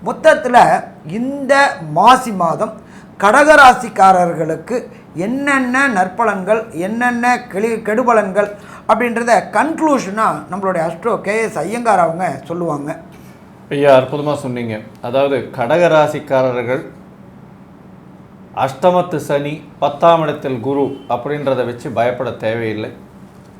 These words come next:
Speaker 2: இந்த மாதத்தில் உங்களுக்கு நல்ல ஏற்றமான காலகட்டமாக இருக்கு. உங்களுடைய ராசிக்கு யோகர்னு சொல்லக்கூடிய செவ்வாய் பகவான் உச்சம் பெற்று சமசப்தமத்தில் இருக்கிறதுனால, எதிர்பாலினத்தவர் மூலியமாகவும்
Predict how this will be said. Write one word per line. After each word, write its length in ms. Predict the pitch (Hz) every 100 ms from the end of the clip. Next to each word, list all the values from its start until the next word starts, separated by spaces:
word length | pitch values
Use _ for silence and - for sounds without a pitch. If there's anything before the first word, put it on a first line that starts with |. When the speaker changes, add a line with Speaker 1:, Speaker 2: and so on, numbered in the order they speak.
| - -
Speaker 2:
இந்த 320 | - 147 156 151
மாதத்தில் 720 | 139 156 165 160 170 185 180
உங்களுக்கு 440 | 143 143 139 139
நல்ல 300 | 123 127 160
ஏற்றமான 720 | 156 127 139 139 147 143 156 147
காலகட்டமாக 760 | 127 127 123 113 120 110 110
இருக்கு. 460 | 101 107 131 131 131 - - - - - - - - - - - - - - - - - -
உங்களுடைய 580 | 151 165 170 160 143
ராசிக்கு 760 | 127 131 175 180 180 - - - 120
யோகர்னு 540 | 147 190 185 196 196
சொல்லக்கூடிய 640 | 175 151 151 147 147 139 135
செவ்வாய் 500 | 135 135 139 190 180
பகவான் 380 | 156 139 156 170
உச்சம் 440 | 135 147 226 220
பெற்று 320 | 185 156 180 -
சமசப்தமத்தில் 800 | 151 175 180 180 185 180 - 143
இருக்கிறதுனால, 680 | 131 135 156 135 127 123 139 - - - - - - - 110
எதிர்பாலினத்தவர் 1040 | 160 208 240 214 190 185 180 175 165 156
மூலியமாகவும் 720 | 156 151 147 143 143 139 151